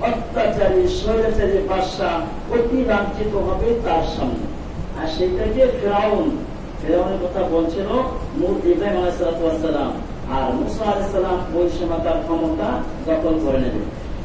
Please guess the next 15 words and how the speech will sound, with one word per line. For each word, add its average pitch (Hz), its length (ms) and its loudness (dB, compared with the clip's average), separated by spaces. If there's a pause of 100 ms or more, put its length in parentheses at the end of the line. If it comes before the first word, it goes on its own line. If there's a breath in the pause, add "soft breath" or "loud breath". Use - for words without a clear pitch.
(100)
এই 247 160 4
জন্য 247 280 4
আল্লাহ 240 260 2
রাব্বুল 240 400 0
আলামিন, 240 500 0 (800)
আল্লাহ 247 380 4
রাসূল 220 440 4
সাল্লাল্লাহু 220 480 -2
আলাইহি 202 220 -2
ওয়াসাল্লামকে 202 380 -2
ঘটনাগুলো 180 720 0
সুন্দর 202 640 0
করে 190 200 2
বলতেছিল, 160 580 0 (1200)
"ইন্না 151 340 6